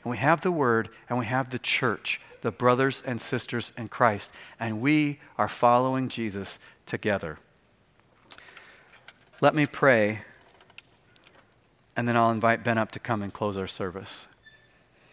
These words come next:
Heavenly Father, thank you for this day. Thank you for your word. Thank you, Lord Jesus, that you didn't just, uh,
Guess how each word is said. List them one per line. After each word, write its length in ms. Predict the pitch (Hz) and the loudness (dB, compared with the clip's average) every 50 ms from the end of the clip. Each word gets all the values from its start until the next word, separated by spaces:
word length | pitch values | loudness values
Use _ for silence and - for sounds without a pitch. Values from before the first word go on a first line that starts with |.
| _ - - _ _ - | _ -20 -20 _ _ 0
Heavenly 260 | - 147 147 151 147 | 2 2 4 4 4
Father, 280 | - - 139 139 139 131 | 6 8 8 8 8 6
thank 240 | - 139 139 - | 2 0 0 0
you 60 | - 135 | -4 -6
for 140 | - - | -2 -2
this 180 | 127 113 113 - | -2 -2 -2 -2
day. 300 | - - 120 120 127 135 | 0 2 4 4 4 2
Thank 260 | 127 - 143 151 - | 2 2 0 0 0
you 80 | 151 135 | -2 -6
for 400 | - - - 131 120 113 110 110 - - - - - - - | -4 0 2 4 6 6 4 2 -2 -14 -20 -20 -20 -10 -2
your 320 | 143 143 160 175 185 190 | 2 6 8 8 8 8
word. 460 | 185 185 180 180 185 202 214 208 180 - - - - - _ _ _ - - - - _ | 6 6 6 6 6 4 2 0 -4 -10 -12 -20 -20 -20 _ _ _ -20 -20 -20 -6 _
Thank 200 | - 180 180 175 | 4 6 6 8
you, 80 | 202 190 | 8 10
Lord 160 | 190 185 160 | 10 10 8
Jesus, 320 | 131 160 180 160 175 165 - | 8 6 6 6 6 4 6
that 160 | - 170 160 | 6 4 4
you 180 | 147 151 175 | 4 2 2
didn't 340 | 175 196 190 190 190 175 - | 4 4 4 2 0 -6 -4
just, 460 | 113 - 143 147 151 139 - - - | 2 6 8 8 8 8 4 -4 -4
uh, 360 | - - 147 131 117 104 101 | 0 2 4 6 6 4 4